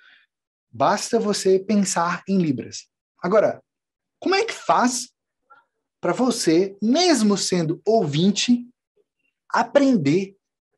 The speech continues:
e desenvolver a habilidade de pensar em Libras? Definitivamente, tem algumas coisas que você não deve fazer.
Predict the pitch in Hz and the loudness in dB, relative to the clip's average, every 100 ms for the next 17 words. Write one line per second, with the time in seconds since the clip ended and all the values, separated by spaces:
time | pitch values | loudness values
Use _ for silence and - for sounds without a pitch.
0 | _ 180 180 202 240 285 214 135 170 196 | _ -4 -2 2 4 4 2 2 2 2
1 | 180 160 127 131 151 135 147 180 _ _ | 0 -2 -2 -4 -4 -8 -10 -12 _ _
2 | 226 226 220 - - 185 196 - _ - | 0 2 2 -2 -6 -6 -6 -10 _ -6
3 | 180 160 139 - - - - _ _ _ | -2 0 0 -2 -10 -20 -20 _ _ _
4 | _ _ _ _ _ _ _ _ _ _ | _ _ _ _ _ _ _ _ _ _
5 | _ _ _ _ _ - 151 208 339 330 | _ _ _ _ _ -6 0 2 2 2
6 | 269 240 - 180 139 139 214 - 127 - | 4 4 2 0 2 2 2 -2 -6 -10
7 | _ _ - 190 196 190 247 247 - 185 | _ _ -4 0 2 2 2 2 0 0
8 | 214 220 165 151 - 196 190 196 - 208 | 2 2 -2 -8 -10 -8 -4 -4 0 0
9 | 220 202 214 294 349 185 185 220 240 285 | 0 2 4 4 2 2 4 2 0 0
10 | 285 147 113 | -2 0 -4